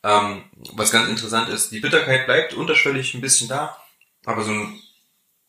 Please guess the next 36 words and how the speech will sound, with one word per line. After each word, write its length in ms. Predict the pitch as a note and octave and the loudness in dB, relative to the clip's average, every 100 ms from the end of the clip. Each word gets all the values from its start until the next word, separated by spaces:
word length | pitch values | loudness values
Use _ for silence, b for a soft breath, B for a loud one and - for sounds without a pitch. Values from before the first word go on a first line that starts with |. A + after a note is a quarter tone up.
| - - | -18 -14
leicht 380 | G#2 A#2+ - - | -8 -2 -2 -2
blumig 360 | C3+ C3 - | -2 0 0
Veilchen 360 | B2+ C3+ - A2+ | 2 2 2 0
oder 100 | F#2+ | -2
irgend 200 | F2+ G2 | -2 -6
sowas. 380 | G2+ F#2+ - - B B B | -4 0 0 0 B B B
Ähm, 540 | G#2+ G#2+ G2+ F#2+ F#2+ - - | 0 4 4 2 -6 -12 -6
total 380 | G#2+ A#2+ C#3+ | 0 4 4
interessant, 440 | C3+ B2 C3+ D#3 - | 4 -2 -2 -4 -4
was 160 | A2+ A2 | -4 -2
dann 320 | G#2+ G#2 G#2 | -2 -4 -8
so 160 | G#2 - - | -8 -8 -8
nach, 460 | G#2 G#2 G#2 - | -2 -2 -2 -10
ähm, 500 | - F#2+ F#2 F#2+ F2+ - | -8 -6 -4 -8 -14 -14
hinten 420 | G#2 D3+ F3 A2+ | -4 -4 -2 -8
ein 80 | G2+ | -8
bisschen 240 | - G2+ | -8 -8
rauskommt. 360 | F#2+ F#2+ - - | -8 -8 -8 2
Und 320 | F#3+ G#3+ - | 4 4 0
als 200 | B2 B2 | -6 -6
ich 120 | B2 | -6
ihn 140 | A#2 - b b _ | -8 -8 b b _
zuerst 380 | - - - - | -4 2 4 4
auf 100 | B2+ | 0
der 100 | B2+ | -4
Zunge 300 | D3 D3 B2+ | -4 -4 -4
hatte, 300 | B2 B2+ B2+ B B - | -4 -6 -8 B B -10
musste 240 | A2 A2 | -6 -6
ich 140 | - | -6
komischerweise 640 | A#2 B2 B2 G#2+ F#2 - - - | -6 -4 -4 -6 -8 -4 -6 -8
<laughs> 100 | - | -14
ein 240 | C3+ A#2 A2 | -12 -10 -8
bisschen 540 | B2+ - - B2 B2 B B | 0 2 2 -4 -10 B B
an 180 | G2+ G#2+ | -10 -4
Maggi 300 | A2+ G#2+ F#2 | -4 -4 -8
denken. 440 | E2+ E2+ _ F2 | -10 -16 _ -20